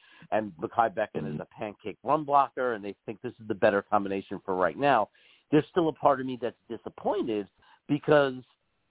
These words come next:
Speaker 1: it throws him off track of what I thought he was. Like, I'm, I'm hoping the Mekhi Becton I believe in and that I rooted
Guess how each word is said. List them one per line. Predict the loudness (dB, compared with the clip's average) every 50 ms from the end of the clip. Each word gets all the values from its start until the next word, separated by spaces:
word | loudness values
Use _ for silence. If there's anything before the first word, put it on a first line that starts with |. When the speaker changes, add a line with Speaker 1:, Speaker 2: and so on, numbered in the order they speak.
| _ _ _ _ _ _ -4
Speaker 1:
it | -4 -2 -2
throws | 0 2 4 4 4 2 0
him | -4 -4
off | -2 -4 -4 -6 -8 -2
track | 2 4 4 2 2 -2
of | -10 -10 -10
what | -6 -2 0 0 0 0
I | 0 -2 -2 -4 _
thought | -8 -6 -6 -6
he | -8 -8 -4
was. | 2 2 2 2 2 -2 -6
Like, | -6 -4 0 2
I'm, | 4 4 4 2 0 -2
I'm | -2 -2 -2 -4 -6
hoping | -8 -8 -8 -8 -10 -10 -10
the | -10
Mekhi | -10 -10 -4 0 0 0 2 2
Becton | 0 0 0 -2 -8 -6 -4 0
I | 0 2 0
believe | 0 -2 -6 -8 -8 -8 -10 -10
in | -14 -16 -16 -18 _ _ _ _ _ _ _ -10
and | -6 0
that | 2 4
I | 6 6 4
rooted | 4 0 -2 -6 -6 -8